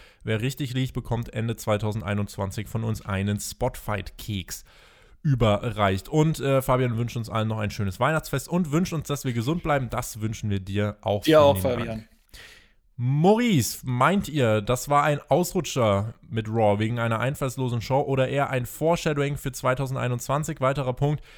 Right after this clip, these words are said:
Speaker 1: wie seht ihr das fast schon regelmäßige Backstage-Sheet wegen der Skripte? Bei Raw werden dadurch auch einige eh unzufrieden, sobald wie möglich, äh, und sich abwenden. Liebe Grüße, frohes Fest. Danke, Maurice.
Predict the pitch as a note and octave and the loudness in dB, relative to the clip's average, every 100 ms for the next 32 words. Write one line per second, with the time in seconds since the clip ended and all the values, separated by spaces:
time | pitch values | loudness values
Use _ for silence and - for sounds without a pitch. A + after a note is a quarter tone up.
0 | - B2+ C#3 C#3+ D3 C#3 - C#3 - C3+ | -10 -6 -2 -2 0 -2 0 -2 -2 -2
1 | A#2 C#3+ D3+ C3+ C3 B2 A2+ C3+ - C3+ | -2 0 0 -2 -4 -4 -4 -4 -2 -4
2 | - C3+ B2 A#2+ A#2+ A2+ - D3+ F3+ F#3 | -4 -6 -2 -2 0 -2 -2 -2 -2 0
3 | B2+ A2 A2 B2+ B2 A#2+ A#2+ B2 B2+ A#2 | 2 4 4 2 0 0 0 -2 -2 -6
4 | A2+ B2 A#2+ A#2 C3 C#3 C3 B2+ - B2+ | -4 -4 -4 -4 -4 -4 -4 -6 -6 -4
5 | B2 A#2 A2+ A#2 A2+ A2 A#2 G#2+ A2 G#2+ | -4 -2 -2 -2 -4 -2 -4 -6 -2 -2
6 | G#2 G#2+ G#2+ G#2+ - B2 - G2 G2 C3 | -2 -4 -8 -10 -2 -2 0 -2 -2 -4
7 | B2+ A2 G#2+ G#2+ B2+ - - A2 - D#3 | -4 -4 -4 -4 -6 -6 -6 -4 -2 -2
8 | - C3+ C3+ A2+ C3 F3 | 0 -2 -2 -2 -2 -4